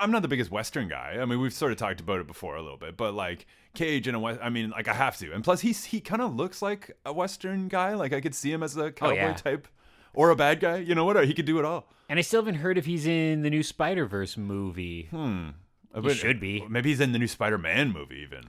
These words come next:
Speaker 1: Like, we don't know.
Speaker 2: Oh my God. That would be so cool.
Speaker 1: Yeah, like, it's start-, it's starting to get reviews coming out today. They haven't mentioned Cage in the reviews, but maybe that's, you know,
Speaker 2: God, I
Speaker 1: post-credits.
Speaker 2: I love Spider-Man, and I'm gonna spend the next few days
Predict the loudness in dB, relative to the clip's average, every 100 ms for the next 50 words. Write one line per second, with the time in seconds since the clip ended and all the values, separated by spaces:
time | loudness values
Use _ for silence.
0 | -10 -6 -2 0 2 2 2 4 4 4
1 | 2 0 0 0 0 -2 0 -2 -2 -4
2 | -2 0 0 0 -2 -2 -2 -2 -6 -2
3 | 0 0 0 -2 -4 -4 -4 -4 -2 -2
4 | -2 -2 -2 0 0 0 0 0 0 0
5 | -2 -4 2 2 2 0 -2 -2 -2 -4
6 | 0 0 0 0 -2 -4 -8 -14 -16 -12
7 | -10 -10 -12 _ -2 2 4 4 4 4
8 | 2 -2 -8 -14 -16 -18 -20 -4 0 2
9 | 0 2 2 4 4 4 2 2 2 2
10 | 0 0 0 0 2 2 0 -2 2 2
11 | 0